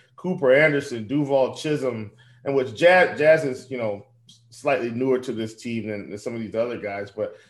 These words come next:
if he can kinda pitch around those couple guys,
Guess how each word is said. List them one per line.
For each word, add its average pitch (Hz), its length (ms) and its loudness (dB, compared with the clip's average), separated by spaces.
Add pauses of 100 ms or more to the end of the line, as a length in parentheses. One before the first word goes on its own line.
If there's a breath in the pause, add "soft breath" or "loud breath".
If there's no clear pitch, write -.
if 120 100 -8
he 180 120 -2
can 185 100 -6
kinda 170 240 2
pitch 175 240 -2
around 156 240 2
those 156 260 -2
couple 135 280 2
guys, 127 580 2